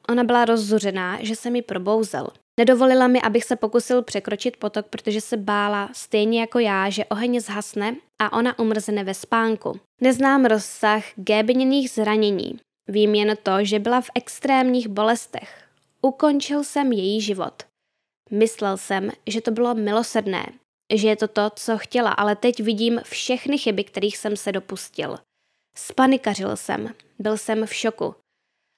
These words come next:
Ale od chvíle, kdy jsem se rozhodl, že ukončím její bolest, jsem věděl, že bez ní nemůžu dál žít. Spěchal jsem domů, abych mohl strávit čas, který mi zbyl se svojí rodinou.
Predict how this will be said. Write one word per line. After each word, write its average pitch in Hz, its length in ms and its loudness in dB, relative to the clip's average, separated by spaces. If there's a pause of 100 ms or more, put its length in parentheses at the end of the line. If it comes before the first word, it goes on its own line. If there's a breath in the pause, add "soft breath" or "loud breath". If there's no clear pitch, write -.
(120)
Ale 226 300 6
od 226 200 2
chvíle, 254 500 0 (180)
kdy 214 180 -4
jsem 208 200 -4
se 208 140 -4
rozhodl, 202 400 -2 (180)
že 196 180 -4
ukončím 226 500 -2
její 190 140 0
bolest, 190 420 -6
jsem 202 200 -2
věděl, 185 400 -2 (220)
že 208 240 2
bez 214 300 0
ní 262 200 4
nemůžu 226 500 4
dál 196 380 -2
žít. 180 440 -8 (200)
Spěchal 269 500 2
jsem 269 280 2
domů, 214 360 2
abych 220 220 0
mohl 233 200 0
strávit 226 560 0
čas, - 340 -4
který 233 320 2
mi 247 120 4
zbyl 214 380 0
se 220 240 -2
svojí 202 460 -2
rodinou. 190 540 -4